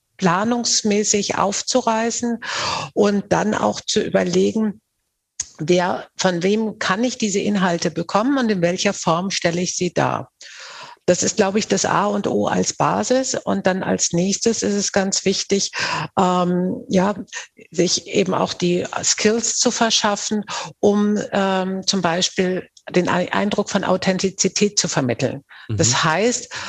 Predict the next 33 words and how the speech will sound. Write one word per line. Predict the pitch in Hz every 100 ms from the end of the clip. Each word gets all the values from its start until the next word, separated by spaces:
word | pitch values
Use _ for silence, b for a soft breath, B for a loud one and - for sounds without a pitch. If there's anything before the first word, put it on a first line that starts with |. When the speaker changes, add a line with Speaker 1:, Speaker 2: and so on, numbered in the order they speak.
| 147 B
Speaker 1:
ähm, | 196 190 190 190 190 -
authentisch | 185 185 185 214 240 - -
bin | 196
ich | 202 -
dann | 170 175 254
vor | - 202 -
allem, | 175 220 220 190
wenn | 185 185
es, | 180 - -
äh, | 165 160 151 -
erlebbar | 160 156 180 - 233 233
ist, | 269 302 - -
das | 175
heißt | 175 165 -
Bewegtbild. | 156 165 196 - 247 277 302 - B B B -
Ja, | 180 208
Speaker 2:
Mhm. | 101 120 B -
Speaker 1:
habe | 170 180
ich | 240
die | - 247
Kameras, | 226 214 220 202 196 202 -
bin | 185 185
ich | 220
da | 233
professionell | 220 - 220 220 226 214 202
aufgestellt, | 185 185 - 202 - 185 185 -
habe | 160 190
ich | 233
die | - -
Grafiktools | - 180 - 202 - 185 175 180
und | - 170
alles | 165 170 -
das. | 113 107 -